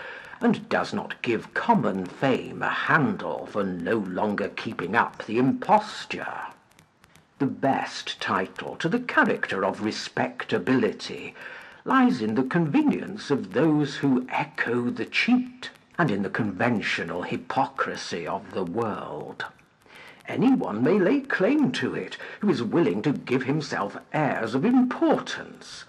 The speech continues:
and can find means to divert others from inquiring too strictly into his pretensions. It is a disposable commodity,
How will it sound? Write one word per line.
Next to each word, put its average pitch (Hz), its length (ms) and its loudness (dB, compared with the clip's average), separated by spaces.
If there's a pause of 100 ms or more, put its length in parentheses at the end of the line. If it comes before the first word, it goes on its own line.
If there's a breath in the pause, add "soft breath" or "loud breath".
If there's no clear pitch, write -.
(260 loud breath)
and 127 120 0
can 110 120 -6
find - 360 -2
means 104 480 0
to 143 120 -4
divert 104 760 2
others 87 480 -2
from 117 180 -2
inquiring 120 880 4
too - 260 2
strictly - 1080 -4
into 107 240 0
his 95 260 -4
pretensions. - 1500 -6 (720 soft breath)
It 120 220 2
is 104 160 -2
a 104 100 4
disposable 107 1200 2
commodity, 101 1160 -2